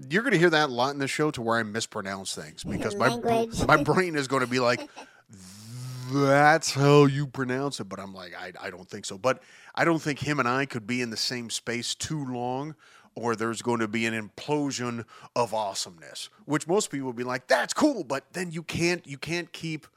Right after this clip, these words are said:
Speaker 1: getting that same reaction every time. It's like you get a reduced amount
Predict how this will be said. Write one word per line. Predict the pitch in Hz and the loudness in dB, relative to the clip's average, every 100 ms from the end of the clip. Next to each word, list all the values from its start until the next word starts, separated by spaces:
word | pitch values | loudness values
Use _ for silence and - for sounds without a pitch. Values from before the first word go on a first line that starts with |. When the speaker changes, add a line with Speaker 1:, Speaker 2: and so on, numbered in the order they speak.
| _ _ _ _ _ 123 | _ _ _ _ _ -6
Speaker 1:
getting | 151 175 170 | 2 2 4
that | 143 139 | 0 2
same | - 143 131 | -2 -2 -4
reaction | 123 123 123 117 - | -2 -2 -4 -8 -4
every | 123 98 98 | -2 -2 -8
time. | - - 107 76 67 | -10 -6 -6 -6 -12
It's | 76 123 | -10 -6
like | 113 | -6
you | 135 | -4
get | 131 127 | -2 -2
a | |
reduced | 117 127 107 147 151 - | -4 -10 -10 -8 -6 -4
amount | 127 107 110 101 | -4 -2 -2 -4